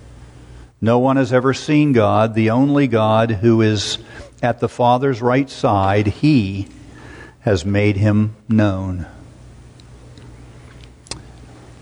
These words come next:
Years ago, two guys were sitting at a bar in Cleveland. One says to the other, "Where are you from anyway?" And the man says, "I'm from Cleveland." He said, "Really? I'm from Cleveland too."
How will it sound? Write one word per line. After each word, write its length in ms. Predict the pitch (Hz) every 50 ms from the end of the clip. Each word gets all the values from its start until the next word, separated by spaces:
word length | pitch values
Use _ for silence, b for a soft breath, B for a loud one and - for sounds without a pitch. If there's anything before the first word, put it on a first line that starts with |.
| B B B B B - _ - B B B B B B B
Years 240 | 139 139 127 107
ago, 160 | 123 123 117 113
two 180 | - - 135
guys 300 | 117 120 120 131 131 -
were 80 | 120 107
sitting 320 | - - 131 120 120 117
at 60 | 110
a 40 | 110
bar 320 | 104 98 113 113 120 117 113
in 100 | 113 113
Cleveland. 600 | - - 131 127 127 117 - 107 107 101 92 76 B B B B B B B B B B - - - - - - - - B B B B B B B B B B B B B B B B B B B B B B B B B B
One 200 | 143 151 147 151
says 300 | 143 - 160 147 139 -
to 120 | - 143
the 140 | 135 139 135 135
other, 300 | 135 135 165 180 160 151 B B B B B B B B B B B B B B B - -
"Where 180 | 139 160 226
are 60 | 254 262
you 160 | 254 262 -
from 320 | - - 254 240 208 185
anyway?" 540 | 180 190 196 185 165 143 131 120 113 113 117
And 100 | 113 117
the 40 | 120
man 260 | 131 131 131 131 131
says, 240 | - - 135 120 117
"I'm 160 | 127 135 135
from 180 | - 127 113 104
Cleveland." 560 | - 165 180 196 190 156 120 110 101 104 123
He 80 | 151
said, 240 | 151 - - 254 247
"Really? 340 | 311 330 349 370 370 370 330
I'm 140 | 302 320 -
from 260 | - - 202 180 160
Cleveland 640 | - - 214 233 247 247 262 277 262 262 247 233
too." 500 | - 247 269 277 285 285 247 165 110 110